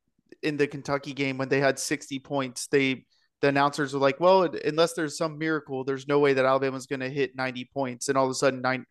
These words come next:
Alabama has ninety-five points, right? Um, so I, I would, I mean, I would, again, would, uh, expect Alabama to score like they have been all season.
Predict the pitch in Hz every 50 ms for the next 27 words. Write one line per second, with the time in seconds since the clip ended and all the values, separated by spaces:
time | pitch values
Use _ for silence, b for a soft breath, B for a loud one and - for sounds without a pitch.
0 | _ _ - 135 139 135 131 135 131 131 127 127 123 123 127 127 127 127 123 -
1 | 127 131 131 - - 127 123 123 - - - - - - 139 135 131 127 - _
2 | b b b b b b b b b - 135 127 127 127 123 120 117 117 117 -
3 | _ _ _ _ _ _ _ _ _ _ _ _ _ - - - - - 147 143
4 | 143 135 135 - - 139 143 143 127 87 143 139 143 139 120 - 143 143 139 139
5 | 135 135 131 - - 143 131 147 147 143 143 135 135 131 123 - _ _ - 135
6 | 135 - _ - 135 - - - 151 147 147 - 143 139 139 135 139 135 135 135
7 | 135 131 - 143 131 127 123 123 - _ _ _ _ _ _ - - - - -
8 | 139 139 139 143 143 147 139 139 135 135 143 135 135 135 131 131 131 139 135 135
9 | 131 131 127 - - 139 135 127 127 131 127 127 123